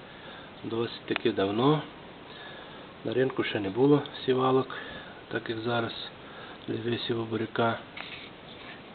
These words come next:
І прийшлося робити самому. Це копія колишньої колгоспної сівалки. Тільки в зменшеному вигляді, два в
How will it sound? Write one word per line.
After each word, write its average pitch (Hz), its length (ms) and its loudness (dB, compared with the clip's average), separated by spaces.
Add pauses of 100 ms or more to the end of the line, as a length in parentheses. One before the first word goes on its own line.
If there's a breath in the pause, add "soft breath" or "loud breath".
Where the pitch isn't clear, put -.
І 196 80 -4
прийшлося 135 580 2
робити 113 380 0 (100)
самому. 85 340 -4 (1400)
Це 117 140 6
копія 185 460 8
колишньої 151 640 6 (100)
колгоспної 123 520 6 (640)
сівалки. 92 560 0 (1400 loud breath)
Тільки 117 260 0
в - 40 -6
зменшеному 110 540 4
вигляді, 135 560 6 (720 loud breath)
два 120 240 4
в 123 60 4